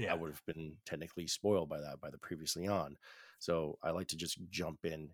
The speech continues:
Speaker 1: immediately into, uh, the story, and, uh,
Speaker 2: Yeah, I get
Speaker 1: yeah,
Speaker 2: that.
Speaker 1: especially since this is a show that I know so well, I don't need a previously on. I really
Speaker 2: <laughs> Yeah.
Speaker 1: don't. <laughs> I
Speaker 2: Yeah.
Speaker 1: mean, let's,
Speaker 2: Yeah.
Speaker 1: let's, I mean, uh,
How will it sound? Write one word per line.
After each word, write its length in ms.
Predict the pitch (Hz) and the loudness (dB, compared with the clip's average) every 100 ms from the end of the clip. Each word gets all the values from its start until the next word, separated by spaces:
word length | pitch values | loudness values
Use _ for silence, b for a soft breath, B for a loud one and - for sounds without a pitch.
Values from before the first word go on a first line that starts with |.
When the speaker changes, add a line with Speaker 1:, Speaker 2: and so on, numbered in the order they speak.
| - | -8
Speaker 1:
immediately 600 | 82 80 82 80 82 78 | -4 -4 -2 -2 -4 -4
into, 540 | 80 78 82 78 76 71 | -6 -4 -4 -4 -4 -6
uh, 160 | 73 | -6
the 100 | 69 | -4
story, 460 | - 92 90 87 85 | -2 2 2 2 0
and, 220 | 78 73 | -2 -2
uh, 200 | 73 71 - _ _ _ _ _ | -4 -6 -10 _ _ _ _ _
Speaker 2:
Yeah, 120 | 92 87 | -2 -2
I 80 | |
get 180 | 90 90 | 2 4
Speaker 1:
yeah, 100 | 104 | 4
Speaker 2:
that. 120 | 87 - - - _ _ _ | 2 -12 -16 -18 _ _ _
Speaker 1:
especially 400 | 98 - 156 180 | -2 6 8 10
since 400 | 170 139 - - - _ _ - | 8 8 8 6 2 _ _ 0
this 200 | 110 104 | 4 6
is 120 | 95 | 6
a 80 | - | 6
show 300 | - 87 82 | 6 6 4
that 240 | 80 76 - | 2 0 -2
I 140 | 85 | 0
know 260 | 82 87 78 | 0 0 0
so 260 | - 90 78 | 2 2 4
well, 340 | 82 85 90 b b | 4 2 0 b b
I 100 | 90 | -6
don't 260 | 80 87 80 | -2 -4 -4
need 140 | 82 | -6
a 40 | 76 | -8
previously 520 | - 76 78 - 78 | -8 -6 -4 -4 -2
on. 260 | 76 78 104 | -4 -6 4
I 60 | 127 | 8
really 280 | 135 117 107 | 10 10 6
Speaker 2:
<laughs> 100 | 95 | 4
Yeah. 0 | |
Speaker 1:
don't. 280 | 82 82 95 B | 2 -2 -6 B
<laughs> 200 | B B | B B
I 60 | 95 | 0
Speaker 2:
Yeah. 160 | 95 90 | 2 0
Speaker 1:
mean, 100 | - B B B B - | -4 B B B B 0
let's, 340 | 95 - 131 | 2 4 2
Speaker 2:
Yeah. 20 | |
Speaker 1:
let's, 380 | 104 82 - - - 62 | 2 0 -2 -8 -10 -6
I 40 | |
mean, 220 | 87 78 - - - _ b b | -6 -8 -12 -20 -20 _ b b
uh, 60 | b | b